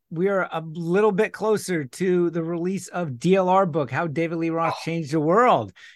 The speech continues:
Speaker 1: Your book coming out in January that you can pre-order everywhere now. We'll put links in the show notes, Amazon dot com,
Speaker 2: Thank you.
Speaker 1: bookshop dot org, Barnes and noble dot com, you name it. Let's, uh,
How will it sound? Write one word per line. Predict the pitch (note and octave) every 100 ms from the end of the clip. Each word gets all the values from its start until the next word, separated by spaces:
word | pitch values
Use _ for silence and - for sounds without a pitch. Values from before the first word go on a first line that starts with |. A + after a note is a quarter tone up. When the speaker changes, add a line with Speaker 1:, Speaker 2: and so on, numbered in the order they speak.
| -
Speaker 1:
Your | D3+ E3+
book | D3+ A3+
coming | - G#3 F3+
out | D#3+ D3+
in | D3
January | B2+ E3+ A#3+ A3+ F3 C#3
that | C#3+
you | D#3 D3
can | D#3+
pre-order | - E3+ F#3 F#3+ F#3
everywhere | F3 G3 G3 F#3+ G3 F3+
now. | F#3+ F#3+
We'll | F3+
put | - F#3
links | F#3 F3+ F3+
in |
the | F3
show | - F#3+
notes, | F#3 F3+ F3+ D#3
Amazon | F3 E3+ F3 E3+
dot | E3 D#3
com, | D#3+ E3+ E3
Speaker 2:
Thank |
you. | E3+
Speaker 1:
bookshop | - F3+ E3
dot | E3 D#3
org, | D#3 D#3+ C3
Barnes | C#3+ D#3 C#3
and | D3
noble | D3+ C#3+
dot | C#3 C#3 C3
com, | C#3 C#3 C3+
you | A#3
name | A#3+ G3+
it. | F#3 F3+ - - - - -
Let's, | F3 - E3
uh, | F3+ E3 D#3+ D#3